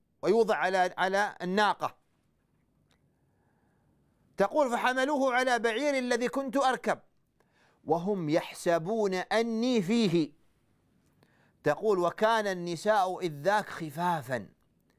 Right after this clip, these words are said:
لم يثقلن ولم يغشهن اللحم"، يعني ما فيهن ذاك السمن ولا ذلكم الشحم،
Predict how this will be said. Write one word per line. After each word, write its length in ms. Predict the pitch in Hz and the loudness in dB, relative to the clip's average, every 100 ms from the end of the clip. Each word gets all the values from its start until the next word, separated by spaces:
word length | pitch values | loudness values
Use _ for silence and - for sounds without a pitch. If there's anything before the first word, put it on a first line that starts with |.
| _ _ - | _ _ -2
لم 300 | 143 214 208 | 0 0 2
يثقلن 800 | 196 185 - 214 233 208 175 120 - _ _ _ _ - | 0 -2 -2 2 2 2 -2 -4 -10 _ _ _ _ -2
ولم 360 | 151 226 214 | 2 2 2
يغشهن 580 | 208 170 208 190 226 220 | 0 0 -2 0 0 2
اللحم"، 440 | 202 214 226 170 | 2 2 0 -2
يعني 400 | 160 160 233 233 - _ _ _ _ | -8 -6 -6 -8 -16 _ _ _ _
ما 260 | - 226 247 | -4 0 0
فيهن 320 | 240 233 220 | 2 2 2
ذاك 260 | 208 220 202 | 2 0 -2
السمن 460 | - - 214 180 - _ _ _ _ _ _ _ _ _ | -12 0 0 0 -12 _ _ _ _ _ _ _ _ _
ولا 320 | 156 208 214 | 0 2 2
ذلكم 520 | 196 214 214 - 196 | 4 2 2 0 -2
الشحم، 420 | 175 - 214 185 | -4 0 -2 0